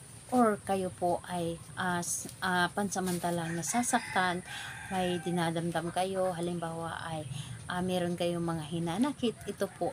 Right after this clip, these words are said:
ay inyong gawin upang mas mabilis na mawala ang mga lahat ng ating nararamdaman. Gawin natin ito gamit ang isang itlog. So,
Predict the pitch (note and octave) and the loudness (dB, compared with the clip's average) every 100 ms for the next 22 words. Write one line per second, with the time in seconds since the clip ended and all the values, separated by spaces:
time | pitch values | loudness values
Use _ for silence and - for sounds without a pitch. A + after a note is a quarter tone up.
0 | F#3 E3+ F3+ F3+ F3 F3 B3 G#3+ G3+ - | -2 -4 -2 -2 0 2 4 4 0 -6
1 | - - G3+ G3 F#3 F3+ F#3 - F3 E3+ | -12 -6 -6 -2 0 0 -2 -2 -4 -2
2 | F3 D#3+ D#3 - E3 D#3+ C#3+ - - - | 0 0 0 0 0 -2 -2 -8 -12 -12
3 | - - G3 G3 F3+ E3 D#3 - F3+ F3+ | -12 0 2 2 2 2 0 -2 -2 0
4 | F#3 F3 E3 F3+ G3 F#3 E3+ F3+ - E3+ | 0 0 0 0 0 -2 -2 -4 -4 -4
5 | E3 E3 E3+ E3 E3 D#3+ D#3 D3 D#3 E3 | -4 -2 -2 -2 -4 -4 -6 -8 -6 -6
6 | D3+ D3 - - - - - E3+ E3+ F#3 | -6 -8 -12 -14 -14 -14 -8 -2 0 2
7 | F#3 F#3 G3 G#3 B3+ C4+ A#3 F#3+ F3 F3 | 2 0 0 0 4 6 6 4 2 2
8 | E3+ F3 E3 F3 - D#3+ D#3 - E3 F3 | 0 -2 -4 -4 -2 -2 -4 -6 -8 -2
9 | F3 D3+ D#3 - D#3+ | -2 -2 -2 -4 -4